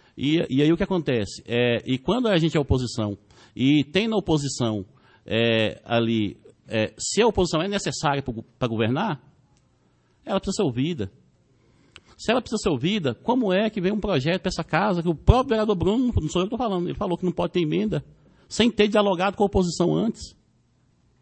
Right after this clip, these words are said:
Ah, não pode ter emenda. Ah, tá, então o governo tem convicção. E a oposição? Qual a convicção que a oposição tem dela? Quem conversou com a oposição? Quem dialogou com a oposição antes? Aqui ninguém tá,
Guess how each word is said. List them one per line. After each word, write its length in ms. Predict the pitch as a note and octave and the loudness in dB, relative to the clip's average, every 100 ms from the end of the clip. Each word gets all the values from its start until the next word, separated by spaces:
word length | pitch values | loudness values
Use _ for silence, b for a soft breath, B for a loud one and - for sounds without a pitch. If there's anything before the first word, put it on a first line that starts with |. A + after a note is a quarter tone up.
| _ | _
Ah, 160 | - A#3 | 2 4
não 100 | E3 | 8
pode 200 | G3 - | 8 6
ter 80 | |
emenda. 420 | D#4 G#3+ D#3+ B2+ - _ _ b b | -2 0 -2 -6 -12 _ _ b b
Ah, 80 | - | 0
tá, 100 | F3+ | 4
então 140 | D#3 | 6
o 60 | D#3+ | 6
governo 340 | E3+ D#3+ G3 | 6 6 6
tem 80 | A3 | 4
convicção. 420 | G3+ C4+ - F3+ | 4 4 4 4
E 40 | G3+ | 8
a 40 | |
oposição? 440 | A3+ A3+ A#3+ A3 F#3+ | 10 10 8 2 2
Qual 100 | A#3+ | 6
a 20 | |
convicção 380 | B3+ A#3 - A3+ | 6 6 6 6
que 80 | |
a 20 | G#3 | 6
oposição 280 | A3 G#3+ | 6 4
tem 160 | G#3+ G#3 | 4 6
dela? 340 | G#3+ G#3+ F3 - _ _ _ _ _ _ - | 6 6 2 -6 _ _ _ _ _ _ 4
Quem 240 | - D#4+ | 8 10
conversou 460 | D4+ B3+ A3+ - B3 | 8 6 4 6 6
com 80 | A3+ | 8
a 20 | |
oposição? 580 | G#3+ G3+ - G3+ A#3+ G3+ | 8 6 6 6 6 6
Quem 200 | A#3+ C#4+ | 8 10
dialogou 400 | A#3 A#3 G3 G#3 | 12 12 12 12
com 60 | |
a 40 | G3 | 12
oposição 380 | F#3+ F3+ G3 | 10 8 2
antes? 320 | G#3 B2+ - - _ _ _ _ _ _ _ _ _ _ _ _ _ _ _ - | 0 -4 -10 -20 _ _ _ _ _ _ _ _ _ _ _ _ _ _ _ -4
Aqui 280 | F#3 - C4+ | -2 4 4
ninguém 180 | C4+ | 4
tá, 120 | - | 2